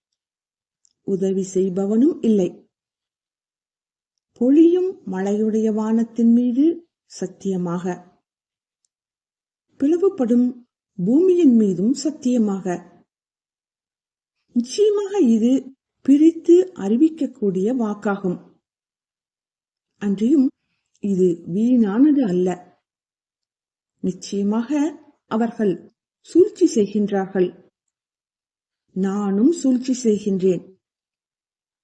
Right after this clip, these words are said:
எனவே நிராகரிப்பவர்களுக்கு நீர் அவகாசம் அளிப்பீராக,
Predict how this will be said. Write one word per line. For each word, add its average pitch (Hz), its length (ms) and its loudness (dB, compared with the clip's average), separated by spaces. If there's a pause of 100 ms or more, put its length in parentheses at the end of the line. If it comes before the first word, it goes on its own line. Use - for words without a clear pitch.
(160)
எனவே 370 320 4 (360)
நிராகரிப்பவர்களுக்கு 247 1300 -2 (500)
நீர் 202 340 0 (200)
அவகாசம் 233 760 -4
அளிப்பீராக, 185 800 -2